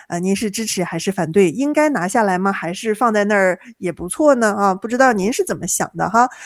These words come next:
呃，因为他把这个 S 比作年度最佳防守球员，是这样吗？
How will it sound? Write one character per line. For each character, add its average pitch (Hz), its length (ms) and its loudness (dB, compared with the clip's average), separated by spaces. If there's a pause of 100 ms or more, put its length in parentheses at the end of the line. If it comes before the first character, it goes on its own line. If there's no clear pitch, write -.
(140)
呃， 196 160 4
因 233 120 2
为 247 80 2
他 294 160 2
把 208 200 4
这 214 120 -2
个 214 100 -2
S 302 360 4
比 175 160 -12
作 220 220 4
年 202 300 -2
度 254 200 2
最 262 180 0
佳 220 160 4
防 220 240 -4
守 147 160 -2
球 - 220 -8
员， 175 240 -2
是 311 240 -4
这 285 80 0
样 240 180 2
吗？ 220 180 -2